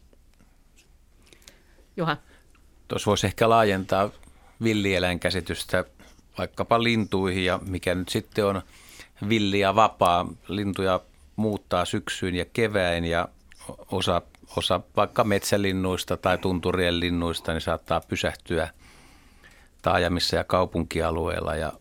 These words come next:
Speaker 2: on ehkä vähän epätyypillisessä ympäristössä, mutta kyllä mun mielestä niin kuin kaupunkiympäristössä näkee aika paljon, että, että, että luonto on viime vuosikymmenen aikana tullut,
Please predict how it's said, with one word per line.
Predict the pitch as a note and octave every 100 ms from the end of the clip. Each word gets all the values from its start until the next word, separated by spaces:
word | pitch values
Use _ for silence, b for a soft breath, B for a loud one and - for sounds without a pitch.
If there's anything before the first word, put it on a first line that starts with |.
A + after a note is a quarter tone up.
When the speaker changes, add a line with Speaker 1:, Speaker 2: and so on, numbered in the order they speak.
| -
Speaker 2:
on | - F2+ F2
ehkä | F#2+ -
vähän | E2+ E2+
epätyypillisessä | F2+ - E2 - E2 F2 D#2 - F2+ - - - _ -
ympäristössä, | G#2 F2 E2 E2 - - D#2+ -
mutta | E2+ E2 - E2 - B B B B B -
kyllä | G2+
mun | A2+
mielestä | A2+ -
niin | A2 A2+
kuin | A2
kaupunkiympäristössä | D3 C#3 G#2 F2+ F#2+ - - - - G2 F#2+ F2+ - G2+ - G2+
näkee | G2 - G2+
aika | G2+ G#2+
paljon, | C3+ B2 F#2+
että, | - - F#2 - -
että, | - G2+
että | F2 - - _ -
luonto | G#2+ F2 F#2+
on | F2+
viime | G#2 G#2 F#2 F#2+ - - G2+
vuosikymmenen | F2+ F#2 - F2 F2 F2+ F2+
aikana | F2+ - F#2 F#2
tullut, | - A2 G2+ G2